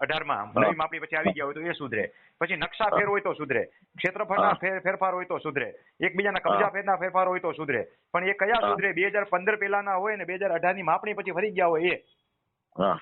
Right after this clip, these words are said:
Speaker 1: એટલે એને કહેવાનું બે હજાર પંદર પહેલાનું કે સોળ પહેલાનું, માપણી પહેલાનું એક સાત નંબર કોમ્પ્યુટરાઇઝ લઈ આવે હોય તો ખેડૂત પાસે.
Speaker 2: હા.
Speaker 1: જૂનું સ્કેન
Speaker 2: અને મા-,
Speaker 1: કરેલું નહીં, જૂનું એટલે
Speaker 2: માપણી
Speaker 1: બે હજાર પંદર સોળનું માપણી પહેલાનું અને એક અત્યારનું લઈ આવે. બસ, એટલે આપણે એને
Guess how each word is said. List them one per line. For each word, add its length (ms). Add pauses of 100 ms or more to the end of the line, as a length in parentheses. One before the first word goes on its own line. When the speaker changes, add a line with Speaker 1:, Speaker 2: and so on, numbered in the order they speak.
(100)
Speaker 1:
એટલે 160
એને 120
કહેવાનું 360
બે 140
હજાર 160
પંદર 260
પહેલાનું 420
કે 120
સોળ 220
પહેલાનું, 300
માપણી 280
પહેલાનું 320
એક 100
સાત 220
નંબર 180
કોમ્પ્યુટરાઇઝ 420
લઈ 120
આવે 180
હોય 220
તો 340 (100)
ખેડૂત 200
પાસે. 240 (720)
Speaker 2:
હા. 340 (360)
Speaker 1:
જૂનું 280
સ્કેન 220
Speaker 2:
અને 100
મા-, 80
Speaker 1:
કરેલું 240
નહીં, 200 (480)
જૂનું 280
એટલે 140
Speaker 2:
માપણી 180
Speaker 1:
બે 60
હજાર 180
પંદર 180
સોળનું 280
માપણી 280
પહેલાનું 400
અને 120
એક 80
અત્યારનું 400
લઈ 100
આવે. 180
બસ, 180
એટલે 180
આપણે 180
એને 240